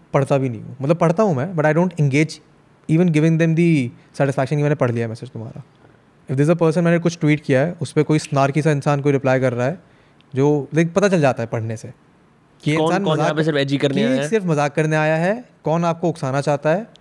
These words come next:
Speaker 1: और कौन से बकचोदी कर रहा है।
Speaker 2: हम्म।
Speaker 1: You, you get that from the tone of words। I mean, I don't know कि सबके लिए हो सकता है सब्जेक्टिव हो, but अगर मेरे को लगता है कि ठीक है, ये तो बड़ा फनी सा था,
Speaker 2: हम्म।
Speaker 1: तो उसमें मैं हंस देता हूँ, एक्नॉलेज कर देता हूँ कि अच्छा जोक था। I think, uh,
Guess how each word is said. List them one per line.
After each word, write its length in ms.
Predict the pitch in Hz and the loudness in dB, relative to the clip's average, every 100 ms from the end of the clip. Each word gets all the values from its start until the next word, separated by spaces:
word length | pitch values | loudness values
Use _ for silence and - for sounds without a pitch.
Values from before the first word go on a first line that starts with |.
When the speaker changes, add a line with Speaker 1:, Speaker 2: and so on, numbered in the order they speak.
| _ _ - | _ _ -6
Speaker 1:
और 280 | 151 147 143 - | 0 2 0 0
कौन 200 | 151 156 | 2 2
से 120 | 165 | 2
बकचोदी 320 | 147 131 120 | 0 0 -4
कर 140 | 117 - | -4 -8
रहा 120 | 123 | -10
है। 60 | - - _ - | -16 -20 _ -12
Speaker 2:
हम्म। 320 | 120 117 113 160 | -6 -2 0 2
Speaker 1:
You, 100 | 208 113 110 - 185 | 2 -2 -8 0 2
you 140 | 170 | 4
get 120 | 180 | 2
that 400 | 165 147 113 - - _ - | 4 2 0 -8 -20 _ -4
from 100 | 131 | -2
the 120 | 139 | 0
tone 220 | 127 123 | 0 0
of 60 | 117 | -2
words। 240 | 107 - - - _ _ _ _ - | -6 -10 -18 -20 _ _ _ _ -2
I 20 | |
mean, 100 | 175 | 0
I 80 | 180 | 2
don't 140 | 190 | 2
know 140 | 156 127 | 0 -2
कि 80 | 151 | -4
सबके 240 | 139 - 151 | -2 -2 0
लिए 40 | |
हो 60 | 143 | 0
सकता 140 | 143 | -2
है 40 | |
सब्जेक्टिव 420 | 147 127 123 - 127 | -2 -2 -2 0 -2
हो, 160 | 151 - _ - | -2 -8 _ -2
but 100 | 156 | 0
अगर 100 | 180 | 2
मेरे 100 | 180 | 2
को 60 | |
लगता 180 | 175 170 | 0 0
है 60 | 175 | -2
कि 60 | |
ठीक 200 | 170 139 | 0 0
है, 40 | 151 | 0
ये 80 | |
तो 60 | 156 | 0
बड़ा 180 | 143 139 | 0 0
फनी 260 | 139 127 | -2 -6
सा 140 | 123 127 | -6 -10
था, 240 | - 110 _ - | -10 -14 _ -10
Speaker 2:
हम्म। 220 | 120 110 | -6 -2
Speaker 1:
तो 80 | 135 | 0
उसमें 160 | 151 196 | 2 2
मैं 60 | |
हंस 100 | 160 | 2
देता 240 | 123 110 113 | 0 -6 -8
हूँ, 100 | 120 _ _ - - - | -14 _ _ -20 -6 -2
एक्नॉलेज 280 | 147 151 147 | 2 4 4
कर 60 | |
देता 100 | 123 | 2
हूँ 80 | 131 | 4
कि 80 | 143 | 2
अच्छा 180 | - 123 | 0 -2
जोक 160 | 117 | -6
था। 200 | - 117 - - - - - - _ - | -10 -14 -14 -20 -20 -20 -20 -20 _ -4
I 20 | |
think, 300 | 143 165 175 | -2 0 -2
uh, 120 | 170 | -2